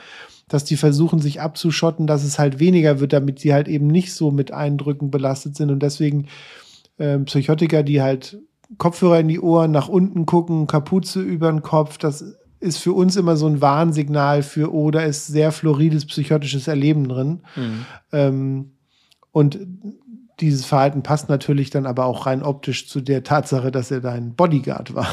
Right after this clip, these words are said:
Speaker 1: <laughs>
Speaker 2: Ja.
Speaker 1: sozusagen.
Speaker 2: Er hatte auch immer einen Knopf, äh, in der Hand, was sich als Kugelschreiber rausstellte. Und er sagte, die Funktion dieses Knopfes ist, wenn er oben auf diese Kugelschreiber, auf dieses Ding da
Speaker 1: Auf die
Speaker 2: drauf
Speaker 1: Mine.
Speaker 2: tippt,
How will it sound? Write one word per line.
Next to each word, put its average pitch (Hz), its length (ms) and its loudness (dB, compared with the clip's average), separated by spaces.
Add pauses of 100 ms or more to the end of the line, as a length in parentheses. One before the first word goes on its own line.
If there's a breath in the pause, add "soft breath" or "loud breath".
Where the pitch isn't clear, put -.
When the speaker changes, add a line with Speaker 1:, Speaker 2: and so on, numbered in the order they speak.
Speaker 1:
<laughs> - 100 -20
Speaker 2:
Ja. 139 240 2
Speaker 1:
sozusagen. 135 380 -8 (420 loud breath)
Speaker 2:
Er 123 140 -4
hatte 143 240 -2
auch 143 140 -6
immer 160 240 -4
einen 131 180 -8
Knopf, - 560 -8 (180)
äh, 156 320 -4
in 165 80 -4
der 160 140 -4
Hand, 190 240 -8
was 135 120 -6
sich 143 140 -10
als 123 140 -10
Kugelschreiber 120 600 -6
rausstellte. 117 720 -6
Und 135 140 -8
er 127 80 -4
sagte, 123 340 -6
die 123 460 -4
Funktion 135 580 -6
dieses 143 360 -6
Knopfes - 580 -6
ist, - 260 -12
wenn 123 140 -4
er 123 160 -6
oben 151 200 -2
auf 123 140 -10
diese 127 220 -10
Kugelschreiber, 117 960 -4 (880 loud breath)
auf 131 120 -12
dieses 117 260 -8
Ding 147 160 0
da 131 80 -2
Speaker 1:
Auf 120 60 0
die 110 40 -6
Speaker 2:
drauf 117 240 -2
Speaker 1:
Mine. 135 240 -10
Speaker 2:
tippt, 147 320 -6